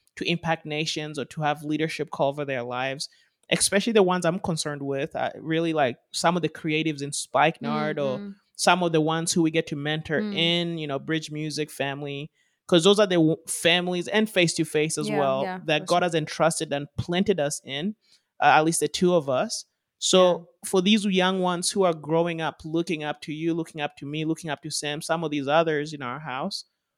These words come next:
Speaker 1: what would you, like, even say to them? Like, how do you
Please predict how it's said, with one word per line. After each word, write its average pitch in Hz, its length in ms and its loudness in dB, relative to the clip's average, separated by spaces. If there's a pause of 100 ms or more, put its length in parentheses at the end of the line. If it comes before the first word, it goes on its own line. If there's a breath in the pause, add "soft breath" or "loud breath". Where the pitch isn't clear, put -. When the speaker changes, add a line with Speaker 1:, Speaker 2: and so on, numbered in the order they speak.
(120)
Speaker 1:
what 190 300 8
would 185 220 -4
you, 185 500 -8 (180)
like, 151 300 -2
even 185 240 -8
say - 460 0
to - 160 -6
them? 117 220 -4
Like, 107 240 -10
how 165 160 2
do 175 140 -8
you 180 100 -8